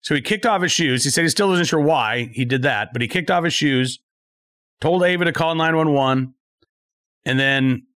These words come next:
jumped twenty-five feet into the bay below. As he's talking about this, um, and describing what had happened, his daughter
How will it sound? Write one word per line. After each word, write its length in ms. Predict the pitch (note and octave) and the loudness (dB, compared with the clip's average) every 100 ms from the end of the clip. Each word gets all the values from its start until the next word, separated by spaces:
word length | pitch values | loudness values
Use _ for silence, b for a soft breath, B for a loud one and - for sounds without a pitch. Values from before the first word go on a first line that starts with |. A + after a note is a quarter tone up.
| _ _ _ _ _ A2 | _ _ _ _ _ -4
jumped 480 | A2 E3+ A#2 - - _ _ _ _ _ _ | -2 0 -2 -6 -14 _ _ _ _ _ _
twenty-five 520 | - D3+ D#3 D#3 D3 | -2 0 0 0 0
feet 340 | - F3 C3+ - _ _ _ _ _ _ _ | -2 0 0 -2 _ _ _ _ _ _ _
into 220 | A#2+ B2 | -2 -2
the 80 | A#2+ | 0
bay 200 | A2+ C#3 | -2 -2
below. 500 | C3+ C3 C#3 G#2+ G#2+ _ _ _ _ _ _ _ _ _ _ _ _ | 0 2 2 0 -4 _ _ _ _ _ _ _ _ _ _ _ _
As 140 | C3 | -4
he's 140 | D#3+ D3+ | -2 0
talking 360 | F#3 G#3+ A#3 | 0 0 0
about 320 | F3 D3 B2 | 0 0 -2
this, 480 | A#2 A2+ A2 G#2 - - _ - | 0 0 0 -4 -8 -16 _ -6
um, 540 | A#2+ A2 A2 G#2 G2 - - | -2 0 0 -2 -4 -12 -6
and 120 | C#3+ | -4
describing 360 | A#2 - E3 E3+ | -2 -2 0 0
what 120 | B2+ | 0
had 80 | A2+ | 0
happened, 300 | B2+ D3 A2+ | -2 -2 -2
his 140 | F#2+ | -2
daughter 520 | A2+ B2+ C#3+ A#2 G#2+ | -2 0 2 0 -2